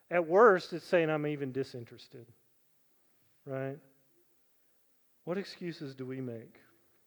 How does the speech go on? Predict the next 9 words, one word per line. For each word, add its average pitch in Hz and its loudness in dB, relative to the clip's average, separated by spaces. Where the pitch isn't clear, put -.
Got 160 -2
more 175 2
important 190 0
things 185 0
to 180 -12
do 185 2
on 180 0
Sunday 190 0
morning? 202 -2